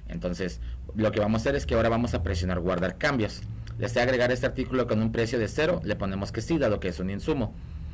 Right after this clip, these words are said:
Muy bien, ahora ¿qué hacemos nosotros? Nos vamos a la categoría de alitas y hacemos doble clic sobre alitas medio kilo. Hacemos doble clic sobre el artículo, como ven ya lo tenemos cargado con toda la información,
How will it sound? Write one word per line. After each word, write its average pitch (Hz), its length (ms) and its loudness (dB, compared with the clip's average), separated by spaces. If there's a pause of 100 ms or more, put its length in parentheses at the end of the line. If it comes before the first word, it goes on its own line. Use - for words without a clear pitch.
(200)
Muy 110 100 0
bien, 156 180 2 (140)
ahora 143 320 4
¿qué 139 80 -2
hacemos 139 300 0
nosotros? 165 500 0 (220)
Nos 101 380 2
vamos 170 380 2
a 135 60 6
la 120 120 4
categoría 110 680 2
de 95 360 0
alitas 127 600 2 (320)
y 151 100 4
hacemos 127 380 2
doble 120 280 4
clic 139 220 0
sobre 101 400 2
alitas 110 480 0
medio 95 320 2
kilo. 135 280 2 (560)
Hacemos 104 420 2
doble 139 260 2
clic 143 180 -2
sobre 147 240 2
el 151 60 4
artículo, 156 500 2
como 101 220 0
ven 113 180 4
ya 110 120 4
lo 110 120 4
tenemos 104 320 0
cargado 98 400 2
con 92 180 -2
toda 98 160 0
la 104 80 0
información, 107 600 -2